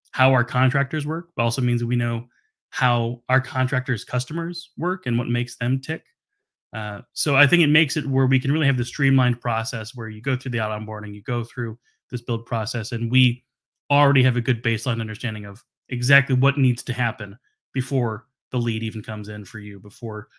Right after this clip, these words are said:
the phone calls even come in for you. We have a good understanding of how you wanna operate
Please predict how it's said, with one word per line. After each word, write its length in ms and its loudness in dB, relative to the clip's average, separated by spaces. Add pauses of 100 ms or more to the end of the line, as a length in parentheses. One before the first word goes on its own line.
(120)
the 80 -4
phone 220 -2
calls 220 -2
even 180 -4
come 180 -10
in 120 -10
for 140 -12
you. 140 -10
We 280 -6
have 140 4
a 40 4
good 180 4
understanding 520 4
of 220 -6 (720)
how 400 6
you 200 4
wanna 220 6
operate 500 2